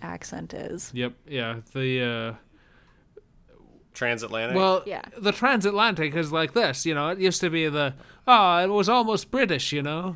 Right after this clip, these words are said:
Speaker 2: Uh,
Speaker 3: Why, this is, this is supposed to appeal to a worldwide audience.
Speaker 2: Yeah, exactly.
Speaker 1: Mm-hmm.
Speaker 2: So, uh,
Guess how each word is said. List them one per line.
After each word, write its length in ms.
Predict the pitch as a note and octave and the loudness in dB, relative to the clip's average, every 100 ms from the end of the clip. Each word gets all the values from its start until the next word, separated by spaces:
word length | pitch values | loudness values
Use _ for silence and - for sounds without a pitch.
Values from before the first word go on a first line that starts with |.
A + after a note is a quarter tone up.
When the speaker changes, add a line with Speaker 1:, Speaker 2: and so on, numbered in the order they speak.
| D3+ | -6
Speaker 2:
Uh, 280 | D#3+ D3+ C3+ - - - | -6 -6 -10 -14 -20 -6
Speaker 3:
Why, 340 | D3 D#3 C#3 C3 | 10 10 12 8
this 200 | D#3 C#3+ | 4 0
is, 260 | A#2 A#2 D#3 | -6 -6 -4
this 200 | C#3 A2 | -4 -6
is 160 | A2 | -10
supposed 320 | - C3 A#2 | -6 -4 -4
to 60 | A#2 | -4
appeal 320 | G2+ C3+ B2 | -4 0 0
to 100 | B2+ | 0
a 80 | A#2 | 0
worldwide 600 | A#2 C#3 B2 B2+ A#2+ A#2+ | 4 4 4 4 4 6
audience. 380 | E3+ E3+ F#2+ D#3 | 6 4 0 0
Speaker 2:
Yeah, 260 | E3+ C3+ A#2+ | 2 4 2
exactly. 480 | A#2+ C3+ B2 A#2 | 0 -2 -2 -4
Speaker 1:
Mm-hmm. 120 | G#2+ F#3+ - - - _ _ | -8 -12 -18 -20 -20 _ _
Speaker 2:
So, 400 | - A#2 A2 A2 - - - _ _ _ - | -12 -10 -8 -10 -16 -20 -20 _ _ _ -10
uh, 240 | B2+ A#2+ | -6 -6